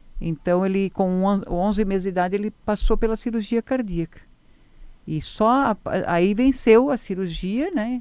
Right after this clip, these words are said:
Ficamos um mês internado em Curitiba, tudo, mas quando ele saiu do hospital, ele já tinha um ano. Então era só agora esperar pra ele morrer.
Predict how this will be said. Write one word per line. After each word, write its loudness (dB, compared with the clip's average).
Ficamos -2
um 0
mês 4
internado -2
em -6
Curitiba, -6
tudo, -6
mas -6
quando 0
ele 0
saiu 0
do -2
hospital, -2
ele -2
já -2
tinha -2
um 2
ano. 0
Então -6
era -2
só 0
agora 2
esperar 0
pra -4
ele 0
morrer. 0